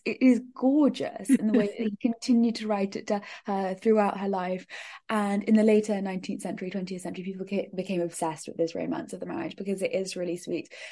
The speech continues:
Speaker 1: But I think you're right to point out that maybe the romance doesn't lie in that point. Uh, in her later autobiography, Margaret writes quite, t-, quite, you know, seriously and very honestly that William had probably married her because she was young and he wanted more heirs.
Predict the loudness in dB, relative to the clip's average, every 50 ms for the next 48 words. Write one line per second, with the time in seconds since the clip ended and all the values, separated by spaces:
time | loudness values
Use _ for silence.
0 | -18 -8 2 6 8 8 8 10 8 8 8 6 2 0 6 8 8 8 8 8
1 | 6 6 4 2 -2 -2 -2 -2 0 0 -2 -2 0 -2 -2 -2 -2 -2 -2 -2
2 | -2 -2 -2 -2 0 0 0 0 0 -2 -4 -2 -2 -2 -2 -2 -4 -4 -2 -2
3 | -2 0 0 0 0 -2 -2 -2 -4 -4 -4 -6 -8 -8 -8 -6 -6 -6 -8 -10
4 | -14 -18 -18 -18 -18 -18 -20 -20 -12 -6 -4 -2 0 0 2 2 2 0 0 _
5 | _ 2 4 4 6 6 4 4 4 4 2 0 -2 -4 -4 -4 -2 2 4 4
6 | 4 2 0 -6 -6 -4 -4 -4 -2 -2 -2 -2 -2 -2 -2 -4 -4 -2 -2 -2
7 | -2 -4 -6 -6 -2 -2 -2 -2 -4 -8 -10 -10 -10 -10 _ -12 -2 2 2 2
8 | 2 0 _ 4 6 8 8 8 4 2 2 4 6 6 6 4 2 0 -6 -4
9 | -4 -4 -4 -4 -6 -6 -6 -6 -4 -2 -2 -2 -2 0 0 2 2 2 0 -2
10 | -6 -6 -6 -6 -6 -8 -14 -16 -18 -18 -20 -12 _ 2 2 2 2 2 -2 -2
11 | 0 2 2 2 2 0 -4 -6 -6 -2 -2 0 0 0 0 -2 -2 0 0 0
12 | 0 -2 -2 -4 -8 -10 -10 -10 -10 -8 -6 -6 -6 -6 -8 -6 -4 -4 -4 -4
13 | -2 -2 -2 -2 -2 -4 -4 -6 -8 -6 -6 -6 -4 -4 -6 -4 -4 -4 -4 -4
14 | -6 -6 -4 -2 -2 -2 -2 -2 -4 -6 -6 -6 -8 -8 -10 -12